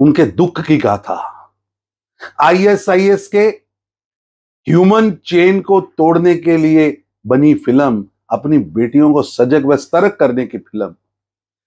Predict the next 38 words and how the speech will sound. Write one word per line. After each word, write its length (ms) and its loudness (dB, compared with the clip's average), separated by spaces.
जिन्हें 340 2
ह्यूमन 440 0
स्लेव 560 0
बनाकर, 640 -2
वुमेन 340 -2
स्लेव 360 -4
बनाकर 580 -4
आईएसआई 440 2
यहां 240 -2
से 140 -4
ले 100 -4
जाती 300 -6
थी, 200 -20
उसके 580 0
दिखाए 380 0
जाने 240 0
पर 320 -6
ममता 360 -4
जी 100 -2
आपको 320 -2
कष्ट 340 -8
क्या 140 -6
है? 260 -16
क्या 120 2
आप 340 0
भारत 440 -4
की 80 -8
बेटियों 400 -4
को 100 -2
दर्द 220 0
को 160 -6
समझना 580 0
नहीं 140 0
चाहते 380 -2
कि 460 -8
बताना 480 0
नहीं 140 4
चाहते 380 -2